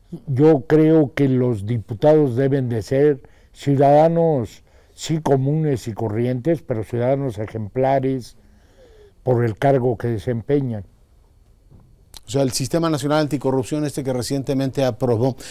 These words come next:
Speaker 2: el legislativo, ¿quedó incompleto sin la, digamos, reforma
Speaker 1: Sí,
Speaker 2: del fuero?
Speaker 1: sin lugar a dudas. ¿Qué protege el fuero en la actualidad? Esa es la pregunta que hay que hacernos.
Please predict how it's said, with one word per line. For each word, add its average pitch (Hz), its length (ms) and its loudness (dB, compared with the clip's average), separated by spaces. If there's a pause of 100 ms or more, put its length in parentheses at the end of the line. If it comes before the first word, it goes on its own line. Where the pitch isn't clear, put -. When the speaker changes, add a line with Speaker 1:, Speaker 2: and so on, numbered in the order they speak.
(140)
Speaker 2:
el 113 300 0
legislativo, 117 840 2 (220)
¿quedó 127 240 4
incompleto 139 680 2
sin 131 280 -2
la, 101 320 -2
digamos, 120 540 -4
reforma 131 340 2
Speaker 1:
Sí, 147 60 2
Speaker 2:
del 107 100 -2
fuero? 123 300 -2 (280)
Speaker 1:
sin 151 320 0
lugar 143 280 4
a 160 80 6
dudas. 147 600 -2 (1400)
¿Qué 180 140 6
protege 160 600 2
el 123 100 0
fuero 135 380 0 (1000)
en 127 200 -6
la 117 80 -2
actualidad? 117 680 -6 (1080)
Esa 156 260 2
es 190 60 4
la 139 160 2
pregunta 117 480 -4
que 120 140 -4
hay 113 100 -2
que 127 140 -2
hacernos. 127 500 -2